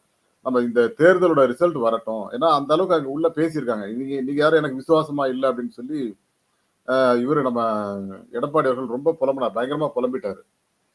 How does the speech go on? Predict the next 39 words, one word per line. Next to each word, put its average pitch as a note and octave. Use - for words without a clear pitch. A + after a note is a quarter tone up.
அதன் D#3
காரணமா D#3+
இவங்க C#3+
என்ன A#2+
பண்றாங்க A2
எல்லாரும் A2
சேர்ந்து, G2
இல்ல, C3
இல்ல, B2+
இதுக்கு A2+
வந்து C3+
ஏதாவது C3
ஒரு A#2
தீர்வு D3
பண்ணணும் A#2+
அப்படின்னு G#2
சொல்லி G#2
இப்ப D#3
ந-, F#2+
பல C#3+
பிரிவுகளாக, D3+
பல C#3
கேங்கா E3
மாறி C3+
போச்சு A2
அதிமுக. G2
அஹ், A2+
தென் C#3
தமிழ்நாட்டுல C#3
ஒரு, A#2+
ஒரு A#2
கூட்டம், A#2+
கொங்கு C#3
மண்டலத்துல C3
ஒரு A2
கூட்டம், A#2
டெல்டால B2+
ஒரு A2
கூட்டம், A2+